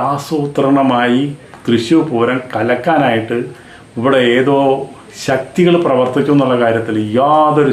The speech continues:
സംശയവുമില്ല. അത് നമ്മുടെ ഏറ്റവും അടുത്ത സുഹൃത്തായ സുനിൽകുമാർ പറഞ്ഞു. അതുപോലെ തന്നെ തൃശ്ശൂർകാരനായ നമ്മുടെ, ഏഹ്, കെ മുരളി, മുരളി സാറ് പറഞ്ഞു. ഇവർ രണ്ടുപേരും പറഞ്ഞു, കു-, പൂരം കലക്കിയത്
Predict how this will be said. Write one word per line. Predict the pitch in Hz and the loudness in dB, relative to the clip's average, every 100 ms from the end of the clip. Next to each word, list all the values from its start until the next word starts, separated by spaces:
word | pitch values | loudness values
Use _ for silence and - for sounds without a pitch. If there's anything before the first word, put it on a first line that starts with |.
| - | -2
സംശയവുമില്ല. | 113 107 120 104 - - - - - 123 | -6 -8 -8 -8 -10 -18 -20 -20 -10 -2
അത് | 123 135 | 0 2
നമ്മുടെ | 131 131 | 2 0
ഏറ്റവും | 123 139 | 0 0
അടുത്ത | 127 135 127 | 0 -2 0
സുഹൃത്തായ | 120 117 131 127 135 - - | -2 0 0 2 0 -4 -6
സുനിൽകുമാർ | 135 127 131 139 139 147 139 | 0 2 2 2 2 4 2
പറഞ്ഞു. | 120 123 165 - - - - 139 | 2 0 -4 -10 -20 -20 -6 0
അതുപോലെ | 156 151 143 | 2 4 2
തന്നെ | 131 123 | 0 0
തൃശ്ശൂർകാരനായ | 120 120 147 151 151 156 143 135 135 139 147 | -4 0 2 4 4 2 2 2 0 -2 -4
നമ്മുടെ, | 127 123 117 120 117 | 0 2 2 0 -2
ഏഹ്, | 113 110 110 | -2 -2 -2
കെ | 123 135 135 | 0 2 2
മുരളി, | 120 131 139 127 | 4 2 0 0
മുരളി | 120 127 | 0 0
സാറ് | 135 131 123 | 0 2 0
പറഞ്ഞു. | 117 127 147 - - | 0 -4 -8 -16 -6
ഇവർ | 143 147 135 | 0 2 2
രണ്ടുപേരും | 135 151 175 156 151 147 | 2 2 4 4 4 4
പറഞ്ഞു, | 135 139 151 - | 4 2 0 -2
കു-, | 117 117 | -2 -2
പൂരം | 123 120 139 139 - | 0 2 4 2 0
കലക്കിയത് | 120 117 - 123 113 104 | 0 0 0 0 2 2